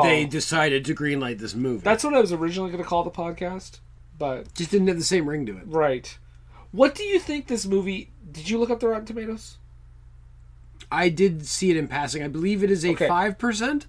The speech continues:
Speaker 2: For critics?
Speaker 1: Yeah.
Speaker 2: That is correct. Do you know what the audience rating is?
Speaker 1: No, I do not.
Speaker 2: You wanna take a guess?
Speaker 1: Uh, three percent.
Speaker 2: Oh, higher than that.
Speaker 1: Oh, uh, fifteen percent?
Speaker 2: Eighteen percent.
Speaker 1: Wow.
Speaker 2: <laughs>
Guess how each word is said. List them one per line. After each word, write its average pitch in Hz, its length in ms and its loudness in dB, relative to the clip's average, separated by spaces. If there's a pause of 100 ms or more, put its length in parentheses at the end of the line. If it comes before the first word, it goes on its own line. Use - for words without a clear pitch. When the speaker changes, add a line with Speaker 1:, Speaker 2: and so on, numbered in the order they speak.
Speaker 2:
For 175 380 6
critics? - 580 -4 (180)
Speaker 1:
Yeah. 147 200 -6
Speaker 2:
That 160 140 4
is 175 100 0
correct. 185 340 0
Do 185 80 -6
you 180 40 -4
know 226 100 2
what 262 80 0
the - 80 0
audience 196 420 0
rating - 260 -10
is? - 360 -16 (280)
Speaker 1:
No, 131 440 -4
I 90 100 -12
do 127 140 -6
not. 107 280 -8 (340)
Speaker 2:
You 156 80 -4
wanna 156 100 -2
take 170 140 -2
a 151 40 -14
guess? 147 500 -2
Speaker 1:
Uh, 127 520 -8
three 202 260 0
percent. 104 520 -10 (160)
Speaker 2:
Oh, 151 200 2
higher 123 340 -2
than 117 120 -14
that. - 240 -18
Speaker 1:
Oh, 104 340 -8
uh, 131 340 -8
fifteen 175 480 -2
percent? 247 440 -4 (320)
Speaker 2:
Eighteen 156 720 -8
percent. - 640 -2
Speaker 1:
Wow. 139 260 -6 (260)
Speaker 2:
<laughs> 262 260 2